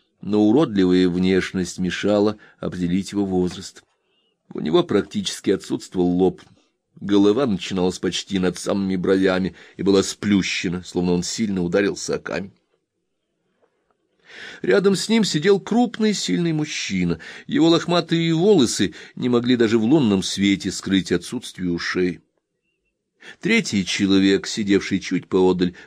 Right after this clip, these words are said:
был дистрофично худ, постоянно дрожал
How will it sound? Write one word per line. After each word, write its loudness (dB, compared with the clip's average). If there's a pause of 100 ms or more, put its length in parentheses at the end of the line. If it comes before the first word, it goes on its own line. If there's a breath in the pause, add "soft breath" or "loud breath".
был 0 (120)
дистрофично -2
худ, -10 (760)
постоянно 0
дрожал 2